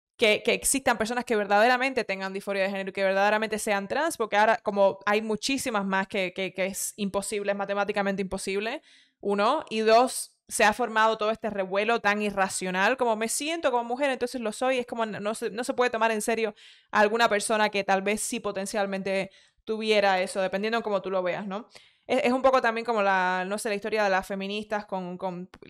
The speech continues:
Jenny Hermoso, ¿verdad? Por ejemplo, con lo de Jenny Hermoso, como, "Ay, el beso fue violín, fue agresión sexual".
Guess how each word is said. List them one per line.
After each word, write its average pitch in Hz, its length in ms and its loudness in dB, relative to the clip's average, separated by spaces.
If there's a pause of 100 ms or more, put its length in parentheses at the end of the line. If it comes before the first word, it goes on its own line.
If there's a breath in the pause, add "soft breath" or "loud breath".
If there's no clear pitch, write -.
(120)
Jenny 240 180 4
Hermoso, 220 420 4
¿verdad? 190 240 -2
Por 208 120 -6
ejemplo, 202 200 -8
con 190 120 -8
lo 196 80 -8
de 190 60 -10
Jenny 208 160 -8
Hermoso, 214 340 -6
como, 202 240 -6 (340 loud breath)
"Ay, 269 380 6
el 233 180 2
beso 254 340 2
fue 220 760 0
violín, 226 560 -2
fue 220 140 -2
agresión 233 340 -2
sexual". 233 640 -4